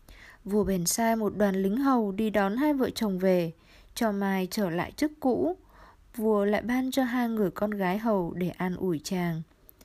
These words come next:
Bây giờ chỗ hải đảo, người ta còn gọi là bãi An Tiêm. Những người kế tiếp công việc của hai vợ chồng Mai trên đảo vẫn còn dòng dõi đông đúc.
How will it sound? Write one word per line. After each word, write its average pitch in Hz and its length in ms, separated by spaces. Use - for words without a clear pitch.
Bây 208 180
giờ 190 400
chỗ 208 160
hải 247 200
đảo, 175 340
người 214 160
ta 240 460
còn 190 200
gọi 180 280
là 175 160
bãi 185 260
An 226 240
Tiêm. 233 260
Những 214 260
người 226 240
kế 175 240
tiếp 277 320
công 247 220
việc 220 200
của 170 100
hai 214 240
vợ 220 180
chồng 190 320
Mai 254 340
trên 247 240
đảo 185 300
vẫn 233 180
còn 214 320
dòng 165 260
dõi 175 240
đông 214 260
đúc. 302 140